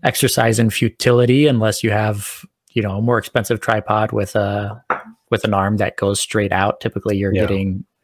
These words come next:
Speaker 1: you're getting the shot at an angle, or the tripod is resting on two legs and balancing in a weird, precarious way. Um, so, yeah, I mean, just using the equipment that I do have in a different manner, um,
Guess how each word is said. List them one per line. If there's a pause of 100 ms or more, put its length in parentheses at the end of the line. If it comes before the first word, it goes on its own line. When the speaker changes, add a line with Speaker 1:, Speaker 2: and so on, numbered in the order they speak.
Speaker 1:
you're
getting
the
shot
at
an
angle,
or (160)
the (160)
tripod
is
resting
on
two
legs
and
balancing
in
a
weird,
precarious
way. (800)
Um,
so, (120)
yeah,
I
mean,
just
using
the
equipment
that
I
do
have
in
a
different
manner, (720)
um,